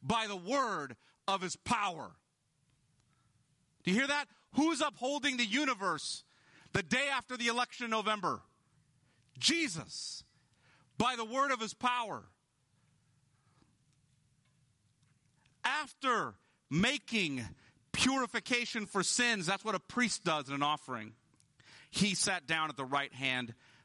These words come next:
of the majesty on high. Look at Hebrews chapter two and verse ten.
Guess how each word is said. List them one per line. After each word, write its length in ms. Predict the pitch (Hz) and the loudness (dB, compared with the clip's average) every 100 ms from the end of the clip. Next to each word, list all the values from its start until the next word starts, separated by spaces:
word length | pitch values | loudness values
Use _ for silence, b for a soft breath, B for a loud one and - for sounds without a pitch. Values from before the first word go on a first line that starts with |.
| b - | b -2
of 160 | 110 | -2
the 80 | 113 | -2
majesty 840 | 113 123 123 110 - 110 95 92 - b b b 127 | 0 0 -2 -8 -6 -2 -2 -4 -10 b b b 0
on 200 | 120 117 | 0 2
high. 420 | 123 110 101 95 b - | 2 2 0 -4 b -4
Look 160 | 156 | -4
at 60 | 135 | -2
Hebrews 380 | 156 151 139 - | -2 2 0 2
chapter 400 | 170 156 - 135 | 0 0 -4 -8
two 440 | - 185 147 101 - _ B B B B B _ _ _ _ - b b b b b b b b b b b | 0 2 2 -4 -12 _ B B B B B _ _ _ _ -20 b b b b b b b b b b b
and 180 | 151 170 | -2 0
verse 280 | 170 170 - | 2 0 2
ten. 400 | 220 208 156 | 2 2 0